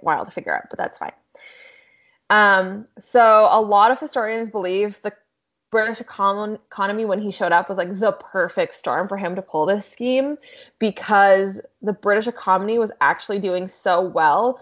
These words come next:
that local investments were having a very low, um, like, profit,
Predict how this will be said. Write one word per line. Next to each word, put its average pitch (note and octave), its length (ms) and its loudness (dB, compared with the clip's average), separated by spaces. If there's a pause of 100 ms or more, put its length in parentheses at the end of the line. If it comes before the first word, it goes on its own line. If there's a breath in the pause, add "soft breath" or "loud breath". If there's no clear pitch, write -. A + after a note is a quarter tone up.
(140)
that F3+ 160 2
local F3+ 540 0
investments G#3 640 -4
were G3 100 -10
having F#3 340 -2
a F#3 40 -4
very F3+ 500 0
low, E3+ 840 0 (340)
um, C#3+ 400 -2
like, C#3 220 -6
profit, B3 680 0